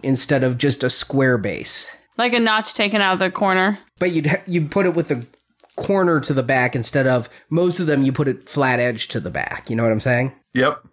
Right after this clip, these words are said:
Speaker 3: Now let me ask you this. Like, if you're gonna use this stand, I have the stand put together, and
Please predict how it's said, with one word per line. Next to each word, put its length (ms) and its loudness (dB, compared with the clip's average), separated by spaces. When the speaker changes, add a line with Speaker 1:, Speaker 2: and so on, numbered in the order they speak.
Speaker 3:
Now 60 2
let 80 4
me 100 4
ask 240 0
you 60 -2
this. 460 0
Like, 360 -2
if 120 -4
you're 120 2
gonna 180 2
use 260 2
this 200 -2
stand, 720 0
I 160 0
have 180 2
the 80 0
stand 500 -2
put 140 -6
together, 680 0
and 580 -2